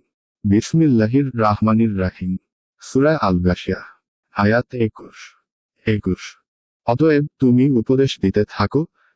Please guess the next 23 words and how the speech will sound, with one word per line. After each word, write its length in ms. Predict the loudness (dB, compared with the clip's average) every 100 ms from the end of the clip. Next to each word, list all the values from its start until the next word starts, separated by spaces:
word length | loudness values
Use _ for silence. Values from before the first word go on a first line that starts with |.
| _
তুমি 260 | 0 2 2
তো 180 | 2 0
একজন 400 | -2 -2 0 0
উপদেশ 440 | 0 -2 0 0 -2
দাতা 240 | -4 -2 0
মাত্র। 420 | 0 -2 -8 -20 _ _ _ _ _ _
আয়াতের 420 | -2 0 0 -2 -4 -4
তাফসীর। 440 | -6 -6 -20 -20 _ _ _ _ _ -6
অতএব 400 | 0 2 2 -2 _
তুমি 380 | 2 2 2 0
উপদেশ 480 | -2 0 0 -2 -2
দিতে 240 | -4 -4
থাকো। 440 | -6 -12 -14 -18 _ _ _ _ _ _ _
তুমি 300 | 0 2 2 2
তো 180 | 0 0
একজন 460 | -2 -4 -2 -2 -2 -2
উপদেশদাতা 720 | -2 0 0 -2 -4 -2 0
মাত্র। 440 | 0 -2 -8 -18 _ _ _ _ _ _ _ _
এক 280 | -2 0 -2 _ -4
এক, 240 | -2 -2 _ _ -4
অর্থাৎ 460 | -2 -2 -2 -2 -4 _ _ _ -6
আপনার 440 | -4 0 0 0
দায়িত্ব 480 | 2 2 0 0 -2